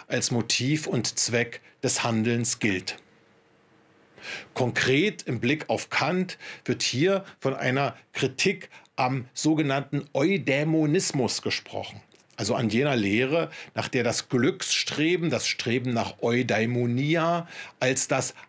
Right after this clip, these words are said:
eine elementare Datum der menschlichen Natur gilt. Eudämonismus, Egoismus, Hedonismus gehören bei Kant in dieselbe ethische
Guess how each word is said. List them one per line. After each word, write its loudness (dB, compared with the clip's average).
eine 2
elementare 0
Datum 0
der 2
menschlichen 0
Natur 0
gilt. -10
Eudämonismus, 2
Egoismus, 0
Hedonismus 0
gehören 2
bei 2
Kant -2
in 0
dieselbe 2
ethische 0